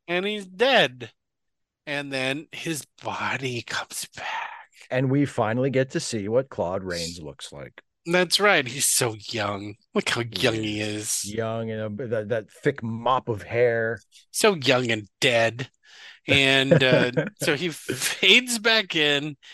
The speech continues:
Speaker 1: and the movie's over. We pan out from his dead body.
Speaker 2: Yep. That's
Speaker 1: So
Speaker 2: right.
Speaker 1: Ste-, so Steve,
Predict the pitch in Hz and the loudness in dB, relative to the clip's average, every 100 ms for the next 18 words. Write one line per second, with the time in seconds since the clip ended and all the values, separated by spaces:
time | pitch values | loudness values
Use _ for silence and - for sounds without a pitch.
0 | - - _ 143 147 143 143 143 143 175 | -20 -20 _ 0 4 4 4 2 0 0
1 | 214 214 220 302 392 370 247 170 165 156 | 0 0 0 2 4 4 0 -4 -4 -6
2 | 135 143 143 139 131 120 123 113 107 104 | -2 0 2 0 -4 -6 -4 -2 -4 -8
3 | 101 104 107 104 _ _ _ _ _ _ | -12 -14 -18 -20 _ _ _ _ _ _
4 | _ _ _ _ _ _ _ 151 - 160 | _ _ _ _ _ _ _ -8 2 4
5 | 160 143 117 - - _ _ 123 127 113 | 4 2 -2 -8 -16 _ _ -10 -10 -12
6 | - 117 117 117 98 92 95 95 _ _ | -6 -4 -2 0 -2 -2 -6 -10 _ _
7 | _ _ 120 143 - _ _ _ _ _ | _ _ -2 -2 -8 _ _ _ _ _
8 | - 98 - 131 117 - 180 156 135 160 | -10 -8 0 0 2 4 4 4 2 2
9 | - 233 202 113 104 | 2 4 4 2 -4